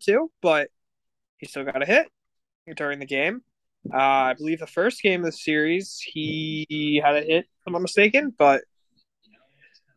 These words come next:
he's been good as of late. Um, you know, not the Nick Castellanos of prime or of last year, but it's still been solid.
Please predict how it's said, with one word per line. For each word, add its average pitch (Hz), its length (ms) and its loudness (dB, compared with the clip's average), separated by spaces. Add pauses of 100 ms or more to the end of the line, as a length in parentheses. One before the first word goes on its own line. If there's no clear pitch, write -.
(120)
he's 190 240 -2
been 311 160 4
good 320 220 8 (200)
as 202 140 2
of 170 100 -10
late. 151 420 -4 (220)
Um, 151 520 -2 (280)
you 151 120 -4
know, 160 280 0
not 143 340 0 (680)
the - 80 -4
Nick 151 160 2
Castellanos 156 800 2
of 151 160 -8
prime 156 480 2
or 143 180 0
of 135 100 -8
last 135 360 0
year, 170 360 0 (540)
but 139 280 2
it's - 100 -12
still 190 240 2
been 143 340 -4
solid. 135 640 0